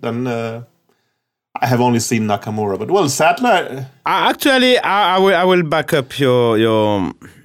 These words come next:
Speaker 2: your point, Peter. I saw Sadler streaming during the match, uh, the Nepo, uh, Carlsen match. He was streaming every day with, uh, Kasparov. So Kasparov was coming and giving his opinion on, on the match, on the games.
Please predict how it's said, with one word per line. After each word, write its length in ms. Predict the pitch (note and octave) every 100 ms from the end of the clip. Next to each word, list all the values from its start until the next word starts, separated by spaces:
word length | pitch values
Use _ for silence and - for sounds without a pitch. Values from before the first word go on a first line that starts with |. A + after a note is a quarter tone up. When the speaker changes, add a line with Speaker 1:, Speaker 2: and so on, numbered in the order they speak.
| _ _ _ _ _ -
Speaker 2:
your 180 | A#2 A#2+
point, 380 | - C3 A#2+ -
Peter. 440 | A#2+ - A2+ A2 -
I 160 | A#2
saw 320 | B2+ - D3+ C3+
Sadler 440 | - E3+ C3+ A2+
streaming 540 | - - C3 A#2+ G#2 - _ _ _ _ _
during 220 | C3 C#3+
the 120 | C3 B2
match, 520 | A#2 A2 - - - _
uh, 180 | A#2 A2+
the 140 | G#2
Nepo, 500 | A2 A2 - A#2+ G#2+
uh, 200 | - G#2+
Carlsen 440 | G#2+ A2 G#2 G#2+ G#2
match. 260 | G#2+ G#2
He 80 | -
was 160 | A2 A2+
streaming 460 | - C#3+ C#3 B2+
every 200 | A#2 A2+
day 380 | G#2+ C3+ C3 B2 _ _ _ _ _ _ _
with, 420 | A#2 A#2+ - -
uh, 180 | B2+ A#2+
Kasparov. 760 | D3 C#3 - G#3 G#2 E2+ - _ _ _
So 160 | -
Kasparov 460 | - B2 - C3 B2
was 140 | A#2+
coming 300 | - C#3 D#3+
and 160 | D3+ B2
giving 220 | B2 A#2+
his 160 | A2+ A#2
opinion 540 | G#2+ B2+ A2 F#2 F2+ _ _ _ _ _ -
on, 160 | A2
on 220 | E2+ G#2+
the 180 | F#2+ A2
match, 420 | G#2+ A#2 A#2 -
on 80 | G#2
the 140 | G2 G2
games. 520 | G#2+ A2 A#2 -